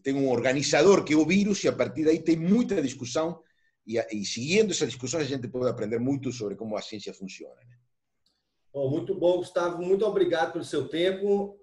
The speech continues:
Speaker 2: Pra gente dar
Speaker 1: Não, pelo contrário. É, é, o tempo, às vezes, sobra um pouquinho nestes
Speaker 2: É.
Speaker 1: dias, né?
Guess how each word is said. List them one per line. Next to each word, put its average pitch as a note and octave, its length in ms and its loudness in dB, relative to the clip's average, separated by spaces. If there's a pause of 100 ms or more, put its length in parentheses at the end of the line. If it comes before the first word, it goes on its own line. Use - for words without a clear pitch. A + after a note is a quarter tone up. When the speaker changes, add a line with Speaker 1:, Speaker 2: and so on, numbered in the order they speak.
(220)
Speaker 2:
Pra C3+ 140 -4
gente C3+ 180 -10
dar C3+ 100 0
Speaker 1:
Não, F3+ 280 6
pelo D3 160 2
contrário. C3 580 6
É, C#3+ 500 0
é, D3 60 8
o D3 80 4
tempo, G3+ 320 2
às D3+ 420 2
vezes, F3+ 260 0
sobra D#3 460 6
um B2 140 -2
pouquinho B2 480 0
nestes A#2+ 300 -4
Speaker 2:
É. B2+ 40 -2
Speaker 1:
dias, A#2+ 280 2
né? A#2 340 -2